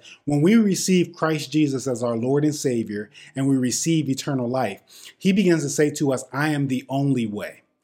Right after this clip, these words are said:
You know, there's no other way to receive eternal life except by me, meaning that there's only certain things that Jesus Christ can do,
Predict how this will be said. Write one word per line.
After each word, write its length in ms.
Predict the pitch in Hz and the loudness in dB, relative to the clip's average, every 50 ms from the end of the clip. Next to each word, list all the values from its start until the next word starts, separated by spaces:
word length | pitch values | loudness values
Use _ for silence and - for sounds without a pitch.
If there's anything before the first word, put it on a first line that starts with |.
| _ _ _ _ _ _ _ _ _ | _ _ _ _ _ _ _ _ _
You 80 | - 151 | -2 0
know, 120 | 156 139 | 0 0
there's 260 | 117 147 151 151 123 120 | 2 2 2 2 2 2
no 240 | 156 160 170 185 | 2 2 2 2
other 300 | 180 - 180 185 165 175 | 2 0 0 2 4 4
way 220 | 160 151 156 156 151 | 4 4 4 4 2
to 140 | 156 - 147 | 2 0 0
receive 520 | 139 131 120 - - - 170 165 160 143 | 0 0 -2 -2 -2 0 0 0 2 0
eternal 360 | 143 143 - - 147 139 135 | 0 -2 -2 -4 -2 -2 0
life 260 | 127 131 127 123 123 - | 0 0 -2 -2 -4 -6
except 520 | 120 120 - - - - 156 147 - 120 | -10 -14 -12 -8 -2 0 0 0 -2 -4
by 200 | - 123 120 113 | -6 -6 -4 -2
me, 360 | 113 127 135 127 107 92 - _ - - - _ _ | -2 -2 -2 -2 -2 -4 -8 _ -20 -20 -20 _ _
meaning 480 | - 143 165 190 233 233 196 170 151 143 | -2 0 4 4 6 6 4 4 2 2
that 160 | 135 131 127 | 0 -2 -2
there's 200 | - 139 135 127 | 0 -2 -2 -4
only 360 | - 143 151 170 190 208 208 | -4 -2 0 2 2 2 2
certain 340 | 185 - - 185 170 170 170 | 0 0 -2 -2 -2 -2 -4
things 300 | 143 - 175 170 165 135 | 0 2 2 2 2 2
that 140 | 131 120 113 | 0 -2 -2
Jesus 320 | 135 147 147 139 143 139 | -2 -2 -2 -2 -2 -4
Christ 320 | - - 139 127 120 - - | -4 -2 -2 -2 -2 -4 -4
can 180 | - 123 117 | -2 -2 -2
do, 380 | 113 127 139 147 156 165 180 165 | 0 2 2 2 4 2 0 -2